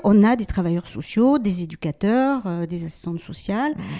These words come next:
Speaker 1: euh, qui vont, euh, aider sur le plan social, euh, à la
Speaker 2: Donc, c'est
Speaker 1: reconstruction de
Speaker 2: vraiment
Speaker 1: ces
Speaker 2: un
Speaker 1: patients.
Speaker 2: accompagnement qui est très global, quoi.
Speaker 1: Voilà. Et il faut trouver, sortir d'une addiction, c'est une chose. Il va falloir ne pas rechuter, se construire une vie différente,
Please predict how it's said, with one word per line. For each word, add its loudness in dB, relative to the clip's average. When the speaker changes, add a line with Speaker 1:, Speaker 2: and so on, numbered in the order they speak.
Speaker 1:
euh, 0
qui -4
vont, 0
euh, 0
aider 0
sur -4
le 0
plan -4
social, -4
euh, -2
à -4
la 0
Speaker 2:
Donc, -4
c'est -6
Speaker 1:
reconstruction -6
de -4
Speaker 2:
vraiment 2
Speaker 1:
ces 4
Speaker 2:
un -2
Speaker 1:
patients. 0
Speaker 2:
accompagnement 0
qui -8
est -12
très -6
global, -6
quoi. -12
Speaker 1:
Voilà. 0
Et 4
il 4
faut -4
trouver, 0
sortir -2
d'une 2
addiction, 0
c'est -8
une -2
chose. 0
Il 0
va 4
falloir 0
ne 4
pas -2
rechuter, -4
se -2
construire 0
une 4
vie -4
différente, -6